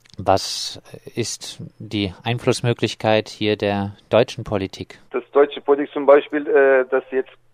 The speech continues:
Speaker 2: wo kürzlich jetzt die Wahlen waren, die A K P hat ja viel, äh, Wahlmanipulation betrieben.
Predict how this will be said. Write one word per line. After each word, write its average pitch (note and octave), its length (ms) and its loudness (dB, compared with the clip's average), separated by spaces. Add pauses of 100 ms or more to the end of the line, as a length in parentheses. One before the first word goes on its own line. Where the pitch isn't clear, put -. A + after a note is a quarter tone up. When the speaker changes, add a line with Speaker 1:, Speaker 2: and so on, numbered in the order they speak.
(140)
Speaker 2:
wo B2 160 0
kürzlich D3 380 -2
jetzt - 260 -6
die B2+ 120 -10
Wahlen C#3+ 340 6
waren, D3+ 340 6 (400)
die C#3 140 -2
A C3+ 140 4
K C#3 140 0
P D3+ 220 2
hat D3 240 4
ja D3 140 4
viel, D#3 280 -4
äh, D3+ 220 0
Wahlmanipulation C#3+ 1040 2
betrieben. C3 540 -4